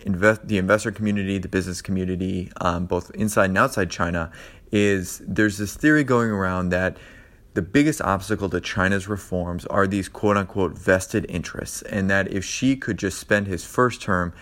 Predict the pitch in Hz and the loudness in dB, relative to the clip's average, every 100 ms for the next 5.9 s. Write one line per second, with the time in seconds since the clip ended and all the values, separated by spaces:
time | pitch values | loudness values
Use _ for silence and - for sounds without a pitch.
0 | - - - - 110 117 123 127 117 101 | -20 -14 -12 -6 0 2 4 2 2 2
1 | 87 87 85 87 92 87 - 98 107 113 | 2 2 -4 -6 -6 -6 0 2 4 2
2 | 104 92 92 98 98 95 90 104 90 87 | 0 -2 0 2 2 -2 -4 -2 -2 -2
3 | - - 87 85 - 104 104 107 92 90 | -4 -6 -6 -6 -2 -2 -2 -2 -4 -4
4 | 92 87 - - 101 95 110 95 87 101 | -4 -6 -8 -4 -2 -2 -2 0 -2 0
5 | 92 95 98 90 87 - 87 85 | 0 0 -4 -6 -4 -4 -2 -4